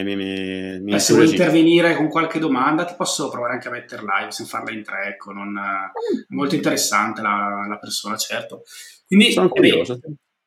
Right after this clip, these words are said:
Speaker 2: ovviamente iniziando prima ho provato a cambiare nel nostro simulatore, mettendo venti anni anziché venticinque cambia, quindi, eh, e scende di cinque anni, quindi
Speaker 1: Sempre
Speaker 2: in realtà
Speaker 1: venticinque,
Speaker 2: <laughs>
Speaker 1: sempre
Speaker 2: sempre
Speaker 1: venticinque.
Speaker 2: venticinque anni.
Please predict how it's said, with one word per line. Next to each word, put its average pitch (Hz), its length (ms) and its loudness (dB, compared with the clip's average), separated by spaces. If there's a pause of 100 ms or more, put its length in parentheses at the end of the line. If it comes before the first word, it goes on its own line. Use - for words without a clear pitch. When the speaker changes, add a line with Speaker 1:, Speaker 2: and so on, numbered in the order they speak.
(100)
Speaker 2:
ovviamente 160 400 2
iniziando 214 400 6
prima 147 320 4
ho 147 60 4
provato 139 260 0
a - 60 -6
cambiare 139 360 2
nel 139 100 4
nostro 139 220 0
simulatore, 139 600 -2
mettendo 143 360 0
venti 135 300 2
anni 135 280 2
anziché 131 280 -4
venticinque 131 540 -2
cambia, 110 380 0
quindi, 113 420 -6 (380)
eh, 104 460 0 (100)
e - 40 -8
scende 139 260 2
di 139 80 6
cinque - 320 2
anni, 107 300 2
quindi 120 240 -6
Speaker 1:
Sempre 110 380 2
Speaker 2:
in 110 80 6
realtà 110 220 2
Speaker 1:
venticinque, 107 240 -2 (140)
Speaker 2:
<laughs> - 240 -12
Speaker 1:
sempre 202 220 6
Speaker 2:
sempre 202 260 4
Speaker 1:
venticinque. 208 520 4
Speaker 2:
venticinque 196 180 4
anni. 151 300 0